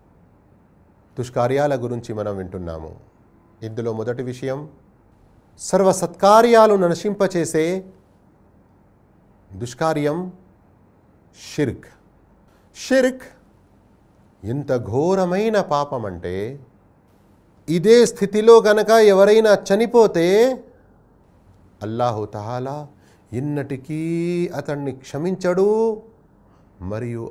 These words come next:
అతనిపై శాశ్వతంగా స్వర్గం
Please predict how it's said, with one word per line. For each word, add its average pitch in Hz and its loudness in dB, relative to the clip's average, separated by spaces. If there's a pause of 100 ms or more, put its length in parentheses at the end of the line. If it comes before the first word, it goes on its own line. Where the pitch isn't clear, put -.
(140)
అతనిపై 143 -8 (760)
శాశ్వతంగా 120 -4 (880)
స్వర్గం 160 -2